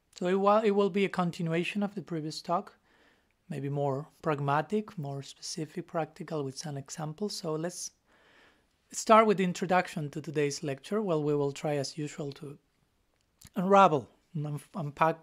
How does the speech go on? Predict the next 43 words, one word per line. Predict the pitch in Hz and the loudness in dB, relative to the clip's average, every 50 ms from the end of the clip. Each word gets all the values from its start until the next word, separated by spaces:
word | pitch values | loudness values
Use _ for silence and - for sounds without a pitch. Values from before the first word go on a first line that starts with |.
| _ _ 277 | _ _ -8
a | |
little | 185 151 156 156 | -6 -6 -4 -4
bit | 151 156 139 | -6 -6 -4
the | 151 | -6
meaning | 139 139 143 156 160 160 151 147 | -6 -6 -6 -4 -4 -4 -4 -4
and | 143 139 | -4 -4
implications | 139 139 139 - 143 - - 151 147 143 147 151 139 - | -6 -6 -6 -6 -8 -4 -2 -2 -2 -2 -4 -6 -8 -8
of | 151 127 - _ _ _ _ _ _ _ _ _ - | -10 -12 -16 _ _ _ _ _ _ _ _ _ -14
the | - | -12
title | 139 - 165 165 165 165 160 - 131 123 | 0 2 4 4 4 2 0 -4 -10 -12
of | - - | -14 -14
today's | - - 127 127 127 123 - - | -12 -10 -8 -8 -8 -8 -10 -12
talk, | - 139 123 - - _ - - _ 151 | -14 -16 -16 -16 -20 _ -20 -18 _ -12
mm, | 139 151 160 147 | -10 -10 -8 -8
that | 135 127 - _ _ _ _ _ _ _ _ _ _ _ _ | -8 -10 -10 _ _ _ _ _ _ _ _ _ _ _ _
the | 170 156 | -6 -2
role | 156 170 170 175 175 170 | 2 4 6 6 6 4
of | 165 - | 2 -2
human | - - - 170 170 165 165 165 160 | -6 -4 -2 -2 -2 -2 -2 -4 -6
emotions | 151 147 156 160 165 165 - - 160 151 - - | -4 -4 -2 -2 -4 -4 -6 -10 -12 -12 -10 -10
in | 151 143 | -8 -6
the | 143 143 | -4 -4
life | 147 147 147 143 - | -2 -4 -4 -6 -8
of | 165 139 147 | -6 -6 -6
a | |
sadhaka. | 139 - - 165 147 143 139 135 - - 131 117 | -6 -4 -2 0 0 0 0 -2 -8 -12 -14 -14
So | - - 151 135 - _ _ | -12 -12 -12 -14 -16 _ _
the | - 165 | -6 -6
introduction | 160 156 170 170 170 190 185 180 - 190 175 | -4 -2 -2 0 2 2 2 2 0 -2 -2
will | 165 170 170 | -2 -2 -2
be | 156 170 170 | 0 0 2
about | 165 170 165 170 165 - - - - - - _ _ _ _ _ _ _ _ _ | 4 4 4 4 2 -2 -10 -20 -20 -20 -20 _ _ _ _ _ _ _ _ _
actually | - 160 160 - - 175 170 170 | -6 -6 -4 -4 -2 -2 0 0
that | 165 160 151 143 | 0 -2 -2 -2
there | 185 196 208 | -2 0 0
is | 196 - - | 0 -2 -2
no | 185 185 185 180 | -2 -2 -2 -2
such | - - - 185 190 - | -2 0 0 0 0 0
a | 208 | -4
thing | - - - 202 190 185 170 | -8 -4 -2 -2 0 0 0
as | 160 160 - | -2 -2 -4
bad | 156 139 156 156 156 151 | -4 -2 0 0 2 0
emotions, | 156 147 143 139 139 139 139 - - 117 - - - - - | 0 -2 -2 -4 -4 -6 -8 -10 -12 -12 -12 -14 -16 -18 -18